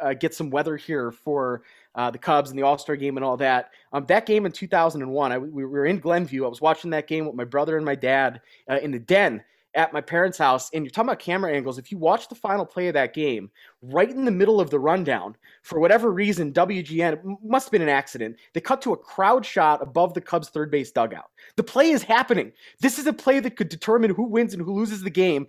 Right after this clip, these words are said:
And right in the middle of the chaos, there's this random crowd shot above the third base dugout. I'll never forget my dad, diehard Cubs fan since the forties. "Show that damn play." It just came out so <laughs> naturally, right? He was right, right? "Show the damn play."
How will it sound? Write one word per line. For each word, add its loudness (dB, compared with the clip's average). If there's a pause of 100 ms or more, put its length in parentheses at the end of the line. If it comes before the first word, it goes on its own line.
(140)
And -4
right 4
in -10
the -2
middle 2
of 4
the 0
chaos, 4 (640)
there's 2
this -6
random 4
crowd 2
shot 2 (240)
above 4
the 4
third 4
base 4
dugout. 2 (140)
I'll 2
never 4
forget 4
my 2
dad, 4 (140)
diehard 4
Cubs 2
fan 4
since -12
the -8
forties. 0 (300)
"Show 4
that 8
damn 8
play." 6
It -2
just -2
came 4
out 6
so 6
<laughs> 2
naturally, 0 (240)
right? 6
He 6
was 0
right, 4
right? 4
"Show 2
the 4
damn 4
play." 2